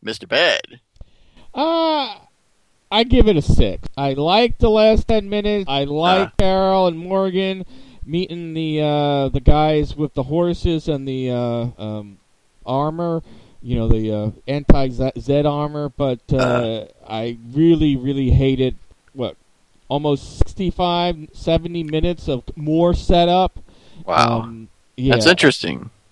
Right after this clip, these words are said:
Speaker 2: And I didn't even mind. I did not
Speaker 1: Uh.
Speaker 2: mind the cliffhanger. I didn't mind that.
Speaker 1: That's interesting, yeah. I feel like that's the opposite reaction from, uh, that a lot of people had. A lot of, uh, the, most of the people I've heard from were pissed off by the cliffhanger,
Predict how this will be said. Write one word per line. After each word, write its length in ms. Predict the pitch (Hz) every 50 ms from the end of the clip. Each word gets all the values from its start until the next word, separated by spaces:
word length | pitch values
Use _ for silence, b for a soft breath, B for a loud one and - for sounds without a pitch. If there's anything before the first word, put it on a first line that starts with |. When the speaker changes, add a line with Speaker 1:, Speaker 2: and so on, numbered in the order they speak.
| _ _ - -
Speaker 2:
And 100 | 147 202
I 100 | 285 403
didn't 220 | 415 427 427 440
even 260 | 427 415 427 392 349
mind. 480 | 330 330 339 359 392 403 359 277 240 - -
I 180 | 175 220 294
did 200 | 294 285 277 226
not 260 | 214 226 233 247 208
Speaker 1:
Uh. 80 | - -
Speaker 2:
mind 560 | 156 165 175 175 170 165 160 147 139 131 123
the 60 | 139 -
cliffhanger. 680 | - 165 165 147 - 139 110 104 104 95 92 95 87 - - -
I 140 | 120 131 135
didn't 140 | 131 - 107
mind 300 | 110 107 104 98 95 90
that. 200 | 87 85 73 - _ _ _ _ _ _ _ _ -
Speaker 1:
That's 220 | 147 185 185 -
interesting, 540 | 202 233 - - 240 214 - - 80 67 82
yeah. 240 | 104 123 110 90 - -
I 80 | - -
feel 200 | - - 381 427
like 160 | 427 - -
that's 200 | - 160 143 -
the 160 | - - 95 85
opposite 460 | 101 156 254 - 269 233 226 151 87
reaction 440 | 104 101 92 90 98 - - - 95
from, 380 | - 110 101 98 92 87 - _ _ _ _ _ _ _ _ _ -
uh, 80 | 95
that 160 | 92 101 104 101
a 40 | 95
lot 220 | 98 107 110 104
of 80 | 101 104
people 320 | 107 104 95 - 98 90
had. 420 | - - 87 90 95 92 87 85 85
A 80 | 90 90
lot 200 | 101 110 120 113
of, 100 | - - -
uh, 380 | - 92 95 95 95 92 90 87 _ _ _
the, 140 | - 92 - -
most 280 | 107 131 165 175 -
of 40 | 147
the 60 | 127
people 260 | 123 135 127 - 117
I've 140 | 117 127 131 135
heard 200 | 120 107 101 -
from 540 | - 113 104 98 98 95 90 92 95 90 - _ _ _ _ b b b b b b b b b b b b b b b _ _ _ _ _ _ _ _
were 160 | - 110 110 98
pissed 320 | - 160 143 131 - -
off 240 | 127 120 120 - -
by 140 | - 104 101
the 100 | 95 -
cliffhanger, 840 | - 131 123 - 123 101 101 101 95 92 90 90 90 90 92 98